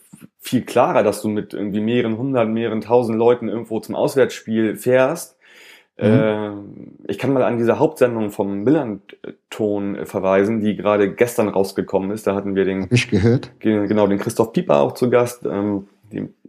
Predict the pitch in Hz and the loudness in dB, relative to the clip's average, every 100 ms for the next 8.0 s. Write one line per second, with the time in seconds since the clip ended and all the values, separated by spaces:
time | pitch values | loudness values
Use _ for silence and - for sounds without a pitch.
0 | - 85 98 - 110 139 123 117 107 107 | -6 -4 0 0 0 -2 -2 -2 -2 -2
1 | 104 104 101 - 101 101 101 104 104 101 | -4 -6 -8 -6 -4 -4 0 0 0 -2
2 | - - - - _ 117 113 - - 104 | -10 -20 -20 -20 _ 0 0 2 4 4
3 | 107 104 117 117 107 104 120 120 98 107 | 4 4 2 -2 -2 -2 -4 -2 -2 -2
4 | - 110 104 175 160 127 110 104 98 104 | -4 -8 -4 2 4 4 4 4 4 2
5 | 107 110 131 139 131 120 110 127 123 113 | 0 0 4 4 4 2 0 -2 -4 -6
6 | 113 110 107 123 120 101 98 101 110 107 | -4 -4 -2 -4 -4 -8 -6 -8 -10 -10
7 | 110 101 98 98 95 92 95 87 87 | -8 -6 -4 -2 -2 -6 -10 -10 -10